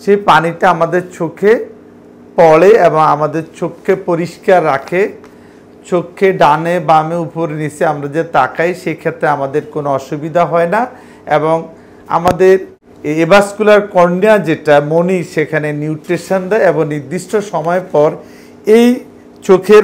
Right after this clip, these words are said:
পানিটা আমাদের এখানে থাকে এবং নির্দিষ্ট সময় পর এই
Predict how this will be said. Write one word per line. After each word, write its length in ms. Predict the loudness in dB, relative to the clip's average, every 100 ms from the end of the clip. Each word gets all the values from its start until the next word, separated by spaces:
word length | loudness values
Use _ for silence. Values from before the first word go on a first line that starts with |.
| 4
পানিটা 680 | 2 2 2 -2 2 4 2 -6
আমাদের 640 | -2 0 0 4 4 2 -4 -20 -20 -20 -20 -20 -20 -20 -20 -20 -20 -6
এখানে 400 | -4 -2 -2 0
থাকে 400 | -2 -2 -2 4
এবং 220 | 4 4
নির্দিষ্ট 540 | 0 -2 -8 -10 -6 -4
সময় 480 | -4 -6 -6 -4 -4
পর 300 | 0 2 2 -2
এই 300 | -2 -2